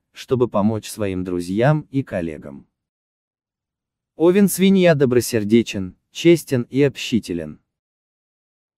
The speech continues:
Таким образом, может легко завоевать доверие окружающих. В работе такие овны могут быть отличными руководителями групп,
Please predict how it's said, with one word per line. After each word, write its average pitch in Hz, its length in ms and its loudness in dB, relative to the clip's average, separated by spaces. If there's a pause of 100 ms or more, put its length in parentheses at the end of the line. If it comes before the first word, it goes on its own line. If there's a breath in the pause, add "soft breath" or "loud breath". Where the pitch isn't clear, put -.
(160)
Таким 180 420 2
образом, 113 580 0 (140)
может 143 400 0
легко 139 400 2
завоевать 113 560 2
доверие 98 520 0
окружающих. 90 1080 -12 (1080)
В 104 120 -12
работе 143 480 2
такие 165 460 0
овны 151 420 2
могут 135 360 0
быть 120 220 0
отличными 156 720 -2
руководителями 101 840 -2
групп, 107 360 -4